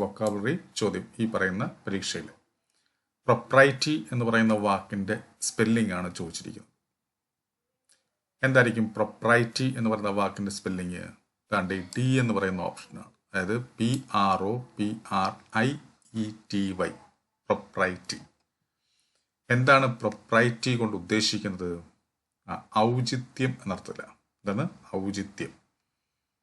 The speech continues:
ഓക്കെ, അതാണ് പ്രൊപ്രൈറ്റി കൊണ്ട് ഉദ്ദേശിക്കുന്നത്. അപ്പോൾ സ്പെല്ലിംഗ് പഠിച്ചു വെക്കുക, പി ആർ ഒ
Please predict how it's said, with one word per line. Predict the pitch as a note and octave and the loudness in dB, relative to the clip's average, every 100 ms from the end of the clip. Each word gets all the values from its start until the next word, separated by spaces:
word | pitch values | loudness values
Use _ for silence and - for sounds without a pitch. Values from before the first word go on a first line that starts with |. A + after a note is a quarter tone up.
| _ _ _ _ _ _ _ _ _ _ _ _ - | _ _ _ _ _ _ _ _ _ _ _ _ -4
ഓക്കെ, | G#2 - - _ _ _ - | -4 -10 -20 _ _ _ 4
അതാണ് | A2+ A2+ - | 4 4 0
പ്രൊപ്രൈറ്റി | G2+ - G2 G2 G#2+ | -2 2 2 2 -2
കൊണ്ട് | F#2 F2 | -2 -4
ഉദ്ദേശിക്കുന്നത്. | F#2 F2+ G2+ G#2 G#2+ D#3+ - | -4 -4 -2 -2 2 2 0
അപ്പോൾ | - G#2+ G2 - - | 0 0 0 -6 -4
സ്പെല്ലിംഗ് | - G2+ A2 A2+ | -2 0 2 2
പഠിച്ചു | G2+ - | 0 0
വെക്കുക, | G#2 G#2+ A#2 C3 - | -2 0 0 -2 -4
പി | A2 G#2 A2 - F#2+ | -4 -4 -4 -2 0
ആർ | F#2+ | 0
ഒ | G#2 | -2